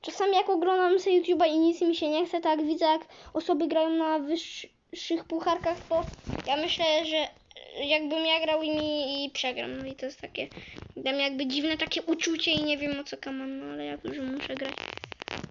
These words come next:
Ja! Tak blisko. Ciężko nam będzie tak w kilka sekund to. Jak mam cię pod maksymalnym od...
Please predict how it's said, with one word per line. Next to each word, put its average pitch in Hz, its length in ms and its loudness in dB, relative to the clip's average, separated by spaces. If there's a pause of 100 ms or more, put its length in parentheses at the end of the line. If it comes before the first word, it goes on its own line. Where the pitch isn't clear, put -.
(1080)
Ja! 403 580 4 (1120)
Tak 339 280 2
blisko. 339 640 0 (880)
Ciężko 339 300 0
nam 302 140 2
będzie 294 200 0
tak 277 180 -4
w - 140 -18
kilka 285 340 -4
sekund 262 540 -6
to. 359 120 -10 (800)
Jak 277 100 -4
mam 285 240 0
cię 285 120 -2
pod - 380 -6
maksymalnym 285 680 2
od... 269 100 -2